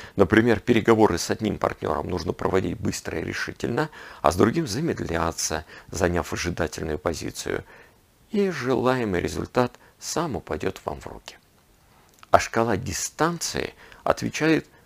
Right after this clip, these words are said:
за налаживание отношений в конкретной ситуации. Воспринимаете ли вы происходящее как свое, вовлекаетесь ли вы в него, или воспринимаете его как чужое,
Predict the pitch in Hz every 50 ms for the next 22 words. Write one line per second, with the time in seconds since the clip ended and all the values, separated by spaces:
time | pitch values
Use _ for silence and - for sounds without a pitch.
0 | _ _ - - 80 95 95 95 101 131 175 180 - 98 87 85 76 73 - -
1 | 73 69 - - - - 95 98 107 104 90 90 90 90 - - - - - -
2 | - - - - - - - - - - - 80 - - - - - - 71 73
3 | 67 - - - - - - - - - - - - - - - - - 139 131
4 | 156 175 185 180 156 - - - 127 117 131 123 - - 104 98 - - - -
5 | 107 123 113 - - - - - - 98 - - - - 113 107 110 135 165 170
6 | 117 - - - - - - - - 95 92 101 104 - - - 151 165 151 -
7 | - - - - - - - - 82 - 87 80 78 78 78 - - - - -
8 | - - - - _ _ 170 185 185 180 175 160 131 135 123 - - 117 110 110
9 | 131 139 143 147 143 127 - - 127 123 123 127 - - - 120 - - - -
10 | - 123 123 123 117 117 113 98 85 78 - - -